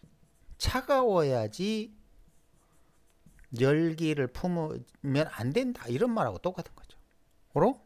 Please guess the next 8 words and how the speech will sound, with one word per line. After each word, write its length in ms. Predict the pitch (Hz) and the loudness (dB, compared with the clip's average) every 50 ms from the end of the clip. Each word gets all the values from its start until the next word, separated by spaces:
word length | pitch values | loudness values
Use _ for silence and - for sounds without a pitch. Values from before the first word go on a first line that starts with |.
| _ _ - _ _ _ _ - _ - - - - - - - | _ _ -20 _ _ _ _ -20 _ -20 -20 -20 -20 -20 -16 -8
미토는 760 | - 151 233 - - - - - 165 139 117 143 170 104 - - - - - - - _ _ _ _ - | -4 -4 -4 -4 -4 -8 -4 -2 0 0 0 0 -2 -2 -4 -10 -18 -20 -20 -20 -20 _ _ _ _ -8
해를, 560 | - 185 190 196 190 196 196 190 180 165 165 - - - - _ _ _ _ _ _ _ _ _ _ _ - _ _ _ _ | -4 -2 -2 0 0 0 0 0 0 0 -4 -10 -18 -20 -20 _ _ _ _ _ _ _ _ _ _ _ -20 _ _ _ _
자를 600 | - - 107 107 107 110 127 165 180 170 - - - - _ - - - - - - - - - _ _ _ _ _ _ _ _ _ _ _ _ _ _ _ | -6 -4 0 0 0 2 2 2 2 2 0 -4 -12 -20 _ -20 -20 -20 -20 -20 -20 -20 -20 -20 _ _ _ _ _ _ _ _ _ _ _ _ _ _ _
만나서 960 | _ 117 123 135 147 147 139 120 107 98 - - 113 113 120 123 127 - - _ _ _ - - - - - - - - _ _ _ _ - _ _ - | _ 0 0 0 0 -2 -2 -2 -2 -2 -2 -2 0 0 2 0 0 -2 -8 _ _ _ -20 -20 -20 -20 -20 -20 -20 -20 _ _ _ _ -20 _ _ -4
열기를 580 | 110 127 143 180 202 208 214 - 233 208 170 117 | 0 4 4 4 2 0 -4 -6 -2 0 0 0
공급해버리면 1040 | - 127 123 127 113 101 - - 110 95 90 85 82 85 104 120 - - 85 87 - _ _ | 0 -4 -4 -4 -6 -6 -6 -6 -6 -6 -6 -8 -8 -8 -8 -8 -8 -10 -12 -16 -20 _ _
이 320 | - 113 147 185 196 180 - - | -8 -6 -6 -6 -6 -8 -4 -4
해자가, 880 | - - 208 208 185 175 - 98 87 82 82 - - 107 123 131 143 | -2 -2 0 -2 -2 -4 -6 -8 -8 -10 -10 -10 -8 -8 -6 -6 -6